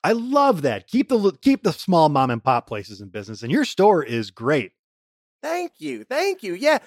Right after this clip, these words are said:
Speaker 2: we, uh, we kinda like to sell melty masks, you know? We're the first,
Speaker 1: Yeah.
Speaker 2: we're, yeah, we're the first store that, that,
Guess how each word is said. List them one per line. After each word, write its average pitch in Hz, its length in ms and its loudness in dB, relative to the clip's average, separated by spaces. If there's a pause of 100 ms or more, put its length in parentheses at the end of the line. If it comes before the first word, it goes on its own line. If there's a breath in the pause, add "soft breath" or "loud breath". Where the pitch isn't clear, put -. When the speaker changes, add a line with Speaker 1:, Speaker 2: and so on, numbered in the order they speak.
(240 soft breath)
Speaker 2:
we, 320 240 -2
uh, 381 300 4
we 262 100 -10
kinda 427 380 0
like 370 240 -8
to 247 80 -12
sell 226 280 0
melty 156 560 2
masks, 107 720 -8
you 151 160 -2
know? 185 360 4 (760)
We're 208 100 0
the 277 120 0
first, 302 380 2
Speaker 1:
Yeah. 190 100 -10 (100)
Speaker 2:
we're, 202 120 -6 (180)
yeah, 294 120 2
we're 311 160 0
the 339 80 -4
first 339 300 -8
store 294 280 0
that, 262 160 0 (120)
that, 226 280 2